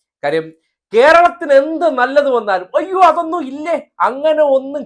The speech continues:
കിട്ടിയിട്ടില്ല, അതെല്ലാം കള്ളമാണെന്ന്" ഈ സംഘി മനോഭാവം ഉള്ളവനുണ്ട്. എല്ലാം ഉണ്ടാക്കിയത് യുവമാരുടെ അപ്പൂപ്പൻ രാജാവാണ്, അല്ലാതെ ഇവിടെ ഒന്നും വന്നിട്ടില്ല. ഈ നാടിന്റെ മേന്മ അത്രയും ഞങ്ങളുടെ പഴയ ഏത് വഴി നടക്കാൻ പോലും അവസരം കൊടുക്കാത്ത കുറെ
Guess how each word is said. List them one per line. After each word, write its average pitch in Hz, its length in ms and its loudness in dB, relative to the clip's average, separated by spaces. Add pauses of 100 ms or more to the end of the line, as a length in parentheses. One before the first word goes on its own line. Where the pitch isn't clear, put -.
കിട്ടിയിട്ടില്ല, 220 600 -10
അതെല്ലാം 226 520 -4
കള്ളമാണെന്ന്" 202 840 -4 (380)
ഈ 262 40 -10
സംഘി 302 460 -2
മനോഭാവം 254 600 2
ഉള്ളവനുണ്ട്. 170 440 -4 (160)
എല്ലാം 277 420 2
ഉണ്ടാക്കിയത് 262 520 -2
യുവമാരുടെ 285 420 4
അപ്പൂപ്പൻ 311 500 0
രാജാവാണ്, 233 580 2
അല്ലാതെ 240 400 -2
ഇവിടെ 233 180 -6
ഒന്നും 220 440 -8
വന്നിട്ടില്ല. 202 560 -8 (240)
ഈ 233 80 -8
നാടിന്റെ 269 600 2
മേന്മ 277 520 -4
അത്രയും 240 400 -12
ഞങ്ങളുടെ 302 420 -4 (160)
പഴയ 269 280 2 (300)
ഏത് 240 160 -4 (340)
വഴി 254 200 2
നടക്കാൻ 294 460 0
പോലും 262 220 4
അവസരം 262 380 0
കൊടുക്കാത്ത 254 400 -4
കുറെ 247 340 -2